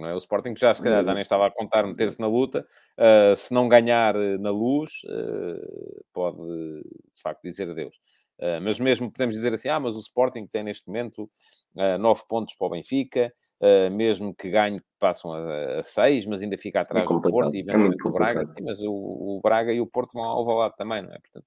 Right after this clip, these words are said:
Speaker 1: isto, o Porto vai ter uma segunda volta de campeonato complicada, porque vai jogar fora com o Sporting, vai jogar fora com o Benfica, vai jogar fora com o Braga, vai jogar fora com o Vitória Sport Clube,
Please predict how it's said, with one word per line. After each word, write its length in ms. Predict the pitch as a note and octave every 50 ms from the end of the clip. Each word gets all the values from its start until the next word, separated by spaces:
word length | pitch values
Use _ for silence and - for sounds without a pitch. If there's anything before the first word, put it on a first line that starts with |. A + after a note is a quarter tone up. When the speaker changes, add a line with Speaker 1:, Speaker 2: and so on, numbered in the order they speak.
| _ - -
Speaker 1:
isto, 140 | - - _ _ -
o 180 | - G2+ G2+
Porto 240 | - _ - A#2+ -
vai 100 | - B2
ter 100 | A#2 -
uma 100 | A2+ A2+
segunda 220 | A2 - A#2+ A2+ G#2+
volta 220 | G2+ G#2 - A2+
de 60 | G2+ -
campeonato 480 | - G#2 F2+ G2+ G2 G#2 A2 - _ _ _ - - - _ _
complicada, 580 | - C3+ A#2 - - G2 - - B2+ B2 A2 G2+
porque 140 | - _ -
vai 140 | - G#2 G2+
jogar 200 | F#2 G2+ G#2+ G2
fora 280 | - - G2+ F#2+ F2+ E2
com 220 | - - A2 G#2+
o 40 | F2+
Sporting, 520 | - - - _ - F#2 F#2 - G#2 G2
vai 120 | F2 F#2+ F#2
jogar 180 | F#2+ F#2 F2 E2+
fora 220 | - F#2+ F2 E2+
com 140 | - - A2+
o 20 |
Benfica, 460 | G#2+ G#2+ F#2 E2 - - G2+ E2+ F#2 E2+
vai 120 | F2 F#2
jogar 200 | F2+ F#2+ F#2 F2
fora 200 | - G#2 F#2+ F2
com 160 | - - A#2 G#2
o 20 |
Braga, 340 | F2+ F2+ F#2 G2 G#2 G#2 G2
vai 140 | - F#2+ F#2+
jogar 160 | F#2 - F#2+ F2
fora 240 | - G2 F#2+ F2+
com 120 | - - A2+
o 20 | G#2+
Vitória 300 | A#2 G#2+ - G#2 G#2 G2+
Sport 280 | - - - F#2 F2 -
Clube, 280 | _ F#2+ G2+ G#2+ G#2+